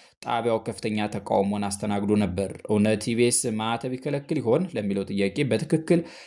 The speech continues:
የተረጋገጠ ነገር ባይኖርም ኦርቶዶክስ መሆናቸው የሚታወቁ የዝግጅት አቅራቢዎች መርሃ ግብራቸውን በሚያቀርቡበት ጊዜ ማናቸውም አንገታቸው ላይ ማህተብ አለማሰራቸው ጉዳዩ እውነት መሆኑን ለማረጋገጥ በቂ ሆኗል። እንዲሁም ጣቢያው የለቀቁ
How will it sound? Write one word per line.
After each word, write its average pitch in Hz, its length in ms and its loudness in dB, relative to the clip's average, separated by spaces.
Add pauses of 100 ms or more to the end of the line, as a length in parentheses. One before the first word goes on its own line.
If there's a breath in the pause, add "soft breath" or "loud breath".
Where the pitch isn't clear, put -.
(120)
የተረጋገጠ 160 600 2
ነገር 113 240 2
ባይኖርም 104 500 2 (100)
ኦርቶዶክስ 110 520 2
መሆናቸው 107 440 0
የሚታወቁ 104 540 2 (340)
የዝግጅት 101 960 0 (180)
አቅራቢዎች 107 580 -2 (320)
መርሃ 123 220 2
ግብራቸውን 117 460 0
በሚያቀርቡበት 110 800 -2
ጊዜ 127 220 -2 (360)
ማናቸውም 117 680 2
አንገታቸው 113 520 0
ላይ 113 120 2
ማህተብ 110 340 0
አለማሰራቸው 107 760 0 (160)
ጉዳዩ 110 460 4 (120)
እውነት 110 320 0
መሆኑን 101 400 2
ለማረጋገጥ 95 640 2
በቂ 104 260 -2
ሆኗል። 110 320 2 (400 loud breath)
እንዲሁም 110 420 4 (100)
ጣቢያው 113 360 4
የለቀቁ 104 440 0